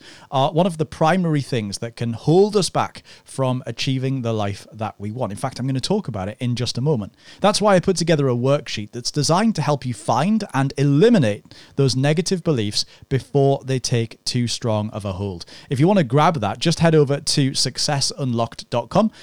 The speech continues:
forward slash resources. You can download that. There's a few other cool things there for you as well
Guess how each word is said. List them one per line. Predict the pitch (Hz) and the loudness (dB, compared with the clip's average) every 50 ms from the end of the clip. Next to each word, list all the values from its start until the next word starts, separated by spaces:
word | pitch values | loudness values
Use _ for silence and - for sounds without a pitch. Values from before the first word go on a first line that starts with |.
| - _ | -20 _
forward | - 226 226 220 196 | 2 2 4 4 4
slash | - 196 190 175 - - | 2 2 2 0 0 -2
resources. | - 151 151 165 143 127 156 190 214 196 - 143 123 101 | -2 0 2 2 4 4 4 2 2 2 0 -2 -2 -4
You | 120 113 | -4 -4
can | - 127 | -4 -2
download | 117 147 147 156 165 156 135 123 120 117 | -2 0 0 2 2 2 2 0 0 2
that. | - 170 190 190 | 0 0 0 0
There's | 175 143 | -2 -2
a | 156 | -2
few | 151 - 226 214 180 | -2 -2 0 0 2
other | 147 139 | 0 0
cool | - - 143 131 120 | 0 0 0 0 0
things | - 135 123 120 113 - | 0 -2 -2 -2 -2 -2
there | 123 117 110 | -2 -2 -2
for | - - 120 117 110 | -2 -4 -4 -4 -4
you | 107 | -4
as | 98 104 101 - | -4 -6 -8 -4
well | 117 135 120 110 - | -2 -2 -2 -2 -4